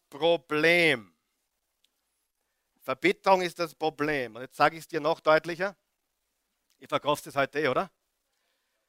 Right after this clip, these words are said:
Der Gekränkte ist das Problem, der Verbitterte ist das Problem. „Ja, aber du weißt nicht, was er getan hat.“ Gott wird tun, was zu tun ist.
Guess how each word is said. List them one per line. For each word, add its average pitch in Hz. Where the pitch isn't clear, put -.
Der 147
Gekränkte 165
ist 131
das 123
Problem, 113
der 135
Verbitterte 147
ist 117
das 110
Problem. 107
„Ja, 277
aber 285
du 302
weißt 311
nicht, 330
was 311
er 320
getan 294
hat.“ -
Gott 175
wird 160
tun, 151
was 139
zu 131
tun 107
ist. -